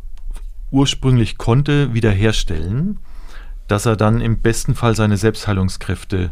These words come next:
aktivieren kann und sich selbst helfen kann. Was ich jetzt,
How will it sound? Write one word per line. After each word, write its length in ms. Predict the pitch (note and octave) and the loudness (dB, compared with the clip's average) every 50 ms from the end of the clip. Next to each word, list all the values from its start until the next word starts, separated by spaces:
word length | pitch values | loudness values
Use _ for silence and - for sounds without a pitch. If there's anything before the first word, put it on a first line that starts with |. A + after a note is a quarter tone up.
| - - - | -6 -8 -8
aktivieren 600 | - G2 - - - G#2 F#2 F#2 G2+ G#2+ A2+ A2+ | -6 -6 -4 -2 -2 -2 0 0 2 2 2 0
kann 280 | - - A#2+ A#2+ B2 - | 0 0 -2 -2 -2 -4
und 260 | - A#2 A2 G#2+ - | -4 -2 0 0 0
sich 340 | - - G#2 - - - - - - - - - - - - - | 0 -2 -4 -4 -4 -10 -12 -14 -14 -16 -16 -14 -14 -14 -14 -12
selbst 720 | - - - G#2 A2 A2 - - - - - - - - - - - - - - | -8 -4 0 0 0 0 -2 -6 -8 -8 -8 -8 -8 -10 -12 -12 -12 -12 -12 -8
helfen 380 | - - G#2+ A#2+ A#2+ - D#3 D3 | -4 0 0 0 0 0 -4 -4
kann. 340 | - C#3 D#3 G3 B3 A#3+ - - - - - - - - - - - - - - - - - - - - - - - - - - | -4 -4 -4 -4 -6 -8 -12 -14 -18 -20 -18 -18 -20 -20 -18 -18 -16 -16 -16 -16 -16 -16 -16 -14 -14 -14 -14 -14 -14 -14 -12 -6
Was 300 | - F#2+ G2+ - - - - - - | -2 0 0 0 -2 -8 -12 -8 -4
ich 180 | C3+ C#3 - D3+ | -4 -2 0 -2
jetzt, 380 | C#3 - - - - - - | -4 -4 -4 -12 -12 -12 -14